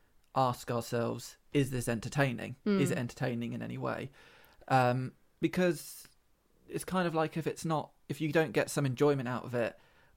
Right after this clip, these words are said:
Speaker 1: or some kind of entertainment value out of it, what's the point? And I think that we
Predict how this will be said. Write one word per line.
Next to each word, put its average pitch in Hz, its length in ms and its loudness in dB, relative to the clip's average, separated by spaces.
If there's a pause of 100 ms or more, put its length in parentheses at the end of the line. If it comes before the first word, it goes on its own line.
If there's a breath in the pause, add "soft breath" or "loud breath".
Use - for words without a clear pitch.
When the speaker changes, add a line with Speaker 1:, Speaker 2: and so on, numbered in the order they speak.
Speaker 1:
or 131 160 2
some 135 280 0
kind 131 300 -2
of 113 380 -4
entertainment 127 480 -2
value 110 300 0
out - 160 -2
of 120 80 -8
it, 101 180 -2 (100)
what's - 260 -4
the 107 120 -8
point? 117 480 -4 (540 soft breath)
And 113 300 -2
I 120 120 2
think 135 200 -4
that 120 180 0 (180)
we 127 120 -4